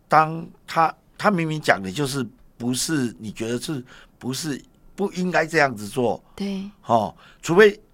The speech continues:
Speaker 1: 有发生危险的，
Speaker 2: 嗯。
Speaker 1: 你再出手再去制止他。
Speaker 2: 哦，
Speaker 1: 哦，
Speaker 2: OK。
Speaker 1: 那要不然就是在讲话上面，你就等于是他很坚持的时候，你还是要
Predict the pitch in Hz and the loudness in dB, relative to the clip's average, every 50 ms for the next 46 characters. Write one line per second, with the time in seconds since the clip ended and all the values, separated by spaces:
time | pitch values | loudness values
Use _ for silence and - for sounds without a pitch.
0 | _ _ _ _ - 117 107 92 139 139 143 127 147 131 110 95 117 110 - - | _ _ _ _ -4 -4 2 4 4 4 6 4 0 -2 -2 -4 -4 -4 -4 -6
1 | 92 82 69 69 - - _ _ _ _ - 202 196 196 175 147 139 - - - | -6 -6 -8 -14 -16 -18 _ _ _ _ -2 0 0 2 2 2 2 2 0 -6
2 | 131 131 127 135 85 82 85 - - 117 107 92 110 117 95 - - 110 98 - | -8 -4 -4 -4 -6 -6 -8 -6 -6 -6 -6 -6 -8 -10 -10 -10 -10 -10 -10 -10
3 | - - - - - 95 98 85 - - - - 180 180 196 202 202 202 190 - | -12 -12 -12 -8 -6 -6 -6 -6 -10 -14 -10 -8 -6 -6 -4 -4 -4 -6 -4 -2
4 | 180 208 208 190 208 175 165 165 165 196 247 - - _ _ - 165 151 123 - | -2 0 0 0 -2 -4 -4 -6 -8 -10 -12 -16 -20 _ _ 2 2 2 2 0
5 | - _ _ _ _ _ - 147 143 131 147 135 123 117 120 123 131 117 123 127 | -8 _ _ _ _ _ 0 2 4 6 6 4 4 2 -2 -4 -6 -6 -4 -6
6 | 117 110 98 - _ _ _ _ _ _ _ _ _ _ _ _ _ _ - 143 | -8 -8 -8 -10 _ _ _ _ _ _ _ _ _ _ _ _ _ _ -2 -2
7 | 135 - - _ _ _ _ _ _ - 113 85 82 76 80 107 127 117 95 90 | -2 -2 -6 _ _ _ _ _ _ 0 0 0 0 -2 0 2 4 4 4 0
8 | - 110 107 104 101 98 92 85 78 - _ _ _ _ _ _ _ 82 82 90 | -2 -4 -4 -4 -6 -6 -8 -10 -12 -16 _ _ _ _ _ _ _ -10 -6 -6
9 | 110 104 - 80 73 73 76 - 107 101 90 - - _ _ _ _ _ _ - | -6 -4 -6 -8 -10 -10 -14 -14 -14 -14 -14 -14 -18 _ _ _ _ _ _ -10
10 | - 117 123 - - 104 92 92 82 - 110 113 110 - - 92 92 87 90 101 | -8 -8 -8 -6 -8 -10 -8 -8 -8 -8 -10 -8 -8 -10 -10 -10 -10 -8 -8 -10
11 | 98 90 87 78 71 - 85 82 90 101 95 92 | -10 -10 -12 -14 -14 -14 -14 -12 -10 -8 -8 -10